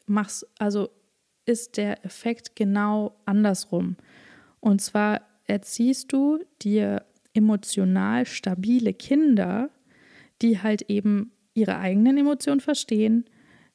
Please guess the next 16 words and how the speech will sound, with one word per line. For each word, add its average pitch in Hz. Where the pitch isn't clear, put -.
mit 208
ihren 208
eigenen 214
Emotionen 196
klarkommen 254
und 208
eben 214
auch 220
Emotionen 220
von 202
anderen 208
verstehen. 185
Weil 196
wenn 214
sie 202
selber 226